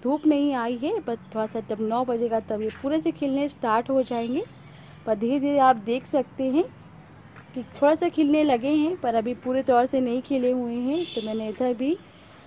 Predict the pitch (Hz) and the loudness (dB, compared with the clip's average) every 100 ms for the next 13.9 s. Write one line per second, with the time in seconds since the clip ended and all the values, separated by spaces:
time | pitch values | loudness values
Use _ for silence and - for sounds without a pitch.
0 | - - 262 294 330 302 269 294 285 294 | -8 2 4 4 4 4 4 4 4 4
1 | 262 240 233 254 247 262 269 262 262 247 | 2 0 0 0 2 0 2 0 0 0
2 | 247 247 214 214 226 220 220 220 208 202 | 0 0 0 0 -2 -4 -4 -4 -4 -4
3 | 202 233 240 247 220 208 214 214 214 220 | -4 -6 -4 -6 -4 -6 -6 -6 0 0
4 | 220 226 226 247 349 - - - - - | 0 -4 -2 -2 -4 -8 -20 -18 -18 -18
5 | - - - - - - - - - - | -20 -20 -20 -20 -20 -20 -20 -20 -20 -20
6 | - - - 190 185 220 233 262 254 240 | -20 -18 -10 -8 -2 0 0 0 0 2
7 | 269 311 - 320 294 302 349 - - - | 4 2 4 4 4 2 -2 -4 -18 -20
8 | - - 277 - 294 320 359 - 311 - | -18 -10 -2 4 8 8 8 4 2 2
9 | 294 311 285 254 240 254 247 262 262 254 | 0 2 2 2 2 0 0 -2 0 -2
10 | 247 247 247 247 240 240 294 - - - | -2 -2 -4 -2 -2 -2 -2 -6 -14 -20
11 | - - - - - - - - - - | -20 -20 -20 -20 -20 -20 -20 -20 -20 -14
12 | - 277 269 294 285 277 294 285 - 262 | -8 -8 -6 -2 -2 -2 -4 -6 -6 -8
13 | 226 233 - 214 208 214 214 220 | -4 -6 -4 -4 -2 -2 -4 -6